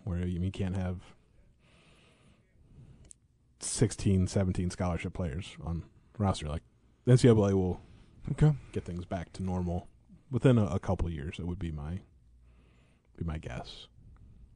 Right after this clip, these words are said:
Speaker 2: All right, uh, a bench question from Craig V. He's worried, as bad as, uh, maybe Georgie looked.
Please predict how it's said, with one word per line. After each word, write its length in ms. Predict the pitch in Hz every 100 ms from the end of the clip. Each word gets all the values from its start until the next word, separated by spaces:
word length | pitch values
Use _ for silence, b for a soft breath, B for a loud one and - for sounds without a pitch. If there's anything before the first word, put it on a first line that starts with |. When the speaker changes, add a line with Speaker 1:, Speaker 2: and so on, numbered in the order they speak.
| _ _ _ _ _ _ _ _ _ _ _ _ - - b b b b b b b b
Speaker 2:
All 80 | 90
right, 160 | 104 101
uh, 300 | 87 80 76 69 -
a 80 |
bench 340 | 76 104 113 -
question 360 | 95 78 -
from 160 | 69 71
Craig 320 | 73 78 71
V. 320 | 69 71 65 - - - - - _ -
He's 200 | 78 80
worried, 440 | 85 78 76 65 - - _ _ _ _ _ _ -
as 120 | 69
bad 240 | 67 76 76
as, 220 | 71 69
uh, 260 | 71 69 67
maybe 200 | 78 73
Georgie 360 | 76 82 78
looked. 400 | 71 76 82 -